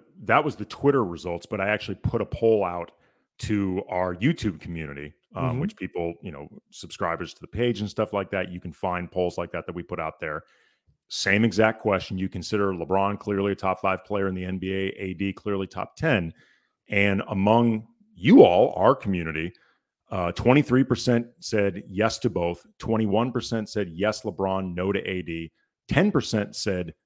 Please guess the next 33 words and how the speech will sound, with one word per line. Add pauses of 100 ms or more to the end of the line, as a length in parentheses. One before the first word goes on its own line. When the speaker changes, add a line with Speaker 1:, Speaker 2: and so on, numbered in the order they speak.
(120)
Speaker 1:
no
to
LeBron,
yes
to
A
D, (420)
forty-seven
percent (260)
Speaker 2:
Say,
Speaker 1:
no
to
Speaker 2:
say
no.
Speaker 1:
both. (100)
Speaker 2:
Yeah.
Speaker 1:
So
Speaker 2:
So,
I
mean,
Speaker 1:
huge
Speaker 2:
very
similar,
similar
results.
You
know,
we're
ju-,
we
just
got
through,